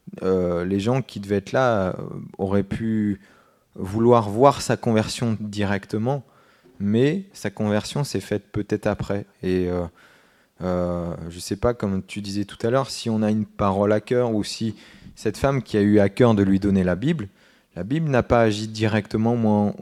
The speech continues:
au moment où elle a été donnée, mais peu de temps après, et que,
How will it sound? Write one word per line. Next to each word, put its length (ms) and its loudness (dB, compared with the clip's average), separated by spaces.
au 120 0
moment 320 2
où 140 4
elle 100 4
a 80 4
été 220 -4
donnée, 400 -2
mais 360 2
peu 120 2
de 60 -10
temps 180 0
après, 560 -2
et 440 0
que, 140 0